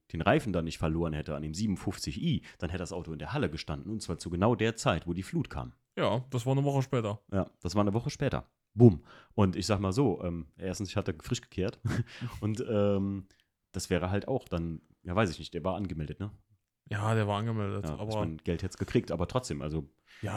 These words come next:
Speaker 1: hatte
Speaker 2: das
Speaker 1: auch irgendwo sein Gutes.
Speaker 2: Ja, die Karre zu können, rein theoretisch, weiß ich nicht. Also, ich hätte ihn wahrscheinlich schon mehr aufgebaut.
Speaker 1: Hm. Aber man muss dazu sagen, äh, ich glaube, seitdem gibt's hier keinen von uns, der nicht nochmal seine Räder kontrolliert.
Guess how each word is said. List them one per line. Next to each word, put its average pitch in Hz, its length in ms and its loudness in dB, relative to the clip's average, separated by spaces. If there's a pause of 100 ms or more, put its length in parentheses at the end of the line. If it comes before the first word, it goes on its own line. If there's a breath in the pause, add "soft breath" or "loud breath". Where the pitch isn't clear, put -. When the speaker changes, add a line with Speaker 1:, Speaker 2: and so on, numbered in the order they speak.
Speaker 1:
hatte 110 120 8
Speaker 2:
das 110 80 4
Speaker 1:
auch 95 100 0
irgendwo 101 240 2
sein 127 160 -2
Gutes. - 300 -4 (480)
Speaker 2:
Ja, 101 240 -8
die 104 140 -12
Karre 107 320 -2
zu 120 120 -8
können, 107 520 -2
rein 107 180 0
theoretisch, 113 520 -4 (220)
weiß 117 160 2
ich 110 100 -2
nicht. 104 160 -2
Also, 127 300 4 (340 loud breath)
ich 135 160 2
hätte 139 140 6
ihn 131 60 4
wahrscheinlich 117 280 4
schon 117 120 2
mehr 113 80 4
aufgebaut. 101 520 -2 (140)
Speaker 1:
Hm. 80 240 -10 (160)
Aber 101 240 6
man 104 160 2
muss 92 140 0
dazu 95 240 0
sagen, 92 500 0
äh, 92 280 0 (500 soft breath)
ich - 60 -18
glaube, 90 180 2
seitdem 98 640 2
gibt's - 180 -6
hier 98 80 0
keinen 95 320 0
von - 160 -6
uns, - 340 -8
der 92 160 -4
nicht 92 160 -2
nochmal 95 220 -2
seine 90 200 -4
Räder 92 180 2
kontrolliert. 87 520 -2